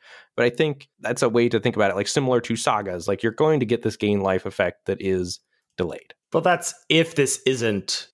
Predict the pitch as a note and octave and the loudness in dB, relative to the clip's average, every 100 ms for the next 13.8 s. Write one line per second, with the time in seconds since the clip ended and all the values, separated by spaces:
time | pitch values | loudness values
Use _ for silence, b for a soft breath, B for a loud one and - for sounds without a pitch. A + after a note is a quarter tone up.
0 | - - A#2+ A#2 A2 A2 F2+ F2+ G2+ G2+ | -4 0 2 2 0 -4 -4 -2 0 0
1 | E2 D#2 - F2 F#2+ - - C3+ - - | -2 -6 -6 -2 -2 -2 -8 -18 -18 -6
2 | C#4+ D#4+ - - _ C#3+ G#3 C4 A#2+ F#2 | -2 -2 -4 -16 _ -2 0 2 2 0
3 | E2 - F#2 F#2 F2 E2+ - F#2+ F2+ - | -2 -2 -2 -2 -4 -4 -2 -2 -2 0
4 | F#2+ F2+ E2+ F#2 F2 F2 F2 - _ _ | 0 0 -2 -2 -2 -2 -6 -10 _ _
5 | _ - C#5+ C#5+ D#5 E5+ F5 F5+ D#5 D#5+ | _ -10 -4 0 0 0 -2 -4 -8 -12
6 | B B B D3+ D#3+ D#3+ - A2 - - | B B B -2 0 0 -2 -4 -4 -2
7 | F#3 - - F2 - B B F3+ B - | 0 0 -4 -6 -8 B B -12 B 0
8 | C3 F2 - G2+ F2 G#2+ G#2+ C#3+ B2+ A#2+ | 0 -2 -2 0 0 -2 0 0 0 0
9 | - G2+ G2+ F#2 G2+ G2 F#2+ F2 F2 F#2 | -2 -6 -6 -2 0 0 0 -2 -2 0
10 | F2 E2+ F#2+ E2+ E2 - F3+ C3+ G#2 C3 | -2 -4 -4 -2 -4 0 0 2 0 -2
11 | - G#3+ G3 _ - E3 E3+ - C#3+ D3+ | -2 -2 -4 _ -6 -4 -4 -4 0 0
12 | E2 D#2+ - D3+ - - B - E3 F3 | 0 -4 -2 -2 -4 -12 B -2 0 2
13 | E3 - G#2+ B2 C3+ D#3 E3 | 2 2 0 0 -2 -2 -2